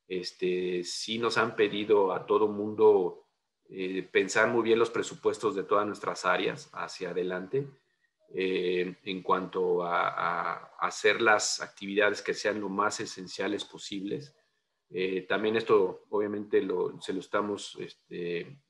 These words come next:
eh, bajando a todo nuestro portafolio de inversiones que hoy tenemos, que, que, que cuiden bien el negocio,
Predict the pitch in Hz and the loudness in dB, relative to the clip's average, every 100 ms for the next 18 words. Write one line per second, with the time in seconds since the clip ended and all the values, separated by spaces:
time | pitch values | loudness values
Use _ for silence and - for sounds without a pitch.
0 | _ _ _ - - - 92 92 101 104 | _ _ _ -20 -20 -8 -6 -2 -2 0
1 | 98 101 98 101 92 - 87 92 - 90 | 0 2 2 2 -4 -6 -4 -4 -6 -2
2 | 101 98 95 90 - 95 - 92 90 95 | 0 0 -2 -6 -6 -10 -6 -6 -4 -4
3 | 92 107 113 - 87 - _ _ _ _ | -4 -6 -10 -10 -10 -12 _ _ _ _
4 | _ 98 87 82 - 90 - 107 107 104 | _ -10 -8 -10 -8 -6 2 2 4 4
5 | 104 98 90 98 104 - 104 104 | 2 2 0 2 2 2 4 4